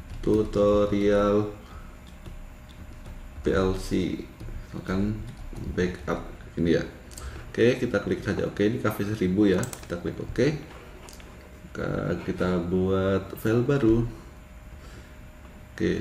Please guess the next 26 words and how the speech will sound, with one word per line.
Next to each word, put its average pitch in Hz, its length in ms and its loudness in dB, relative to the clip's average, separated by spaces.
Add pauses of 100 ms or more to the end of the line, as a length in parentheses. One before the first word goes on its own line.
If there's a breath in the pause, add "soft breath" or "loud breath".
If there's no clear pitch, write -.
selanjutnya 139 800 2 (240)
kita 104 240 -2
akan 127 240 2
tambahkan 110 400 4
device. 120 560 2
Yes. 107 400 2 (2500)
Ini 92 240 2
kita 92 720 2
tambahkan 95 560 0
konfigurasi 101 640 2
sesuai 90 640 4
device 90 320 0
yang 90 80 6
kita 87 160 -2
gunakan. 107 720 -2 (220 loud breath)
Tambahkan 85 480 0
input 90 480 6
K 104 160 4 (160)
V - 20 -4 (640)
C - 60 -6 (500)
tiga 90 240 6
dua 87 240 6
X - 240 -2
A 87 480 0
untuk 87 320 0
output - 320 -4